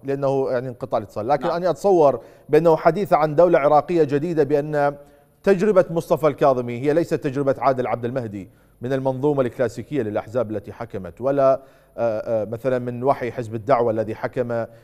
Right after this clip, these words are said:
Speaker 1: في، آه، ثلاث حكومات متتالية. فبالتالي ربما هو يستعير فكرة، آه، آه، دولة عراقية جديدة لأنه رئيس الوزراء ليس من رحم تلك الأحزاب. يعني هذا، هذا التفسير أولي و-، وله يعني ال-، ال-، التأويل،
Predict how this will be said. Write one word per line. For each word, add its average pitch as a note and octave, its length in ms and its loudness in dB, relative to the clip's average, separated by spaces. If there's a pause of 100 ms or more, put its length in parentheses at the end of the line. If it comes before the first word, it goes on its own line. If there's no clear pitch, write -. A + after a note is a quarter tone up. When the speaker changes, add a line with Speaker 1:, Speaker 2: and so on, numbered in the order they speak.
(100)
Speaker 1:
في، A#2+ 400 -8
آه، A2 160 -2
ثلاث A#2+ 320 -2
حكومات A2+ 480 -8
متتالية. G#2+ 680 -6
فبالتالي E3 440 0
ربما D#3+ 320 2
هو D3+ 220 2
يستعير C#3 440 0
فكرة، C3 420 -2 (420)
آه، A#2+ 340 2
آه، A2+ 240 2
دولة D3 360 4
عراقية C3+ 500 2
جديدة D#3+ 460 0
لأنه C#3+ 400 -2
رئيس D#3+ 280 -4
الوزراء F3 380 2
ليس E3+ 260 0
من D3+ 380 -4 (280)
رحم C3+ 260 0
تلك A#2+ 280 -6
الأحزاب. G2 480 -4
يعني F#3 180 -2
هذا، F#3 260 6
هذا F3+ 200 2
التفسير E3 540 -4
أولي D#3 260 2
و-، C#3 300 4
وله C#3+ 420 -2 (340)
يعني B2 460 0
ال-، A#2+ 200 -2
ال-، A#2 300 -4
التأويل، B2+ 580 -2